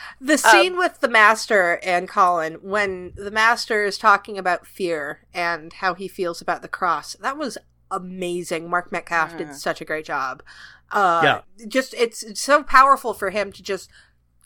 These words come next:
Speaker 1: grab onto this cross and to just see his hand smoking. And it's like, yeah, pa-, fear, like pain, can be controlled. And
Speaker 3: Mm-hmm.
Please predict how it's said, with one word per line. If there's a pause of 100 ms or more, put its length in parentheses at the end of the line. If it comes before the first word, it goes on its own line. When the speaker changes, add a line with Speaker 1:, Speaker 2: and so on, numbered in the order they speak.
Speaker 1:
grab
onto
this
cross
and
to
just
see
his
hand
smoking.
And
it's
like, (680)
yeah, (400)
pa-,
fear,
like
pain,
can
be
controlled.
And (320)
Speaker 3:
Mm-hmm.